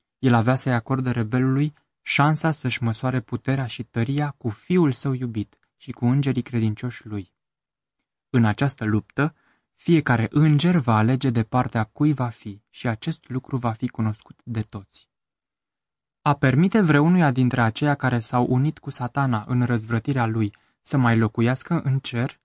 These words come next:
n-ar fi prezentat siguranță. Ei învățaseră lecția răzvrătirii veritabile împotriva legii de neschimbat a lui Dumnezeu, iar acest lucru era incurabil.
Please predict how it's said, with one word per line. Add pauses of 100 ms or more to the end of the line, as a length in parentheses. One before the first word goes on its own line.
(200)
n-ar
fi
prezentat
siguranță. (840)
Ei
învățaseră
lecția
răzvrătirii
veritabile
împotriva
legii
de
neschimbat
a
lui
Dumnezeu, (500)
iar
acest
lucru
era
incurabil.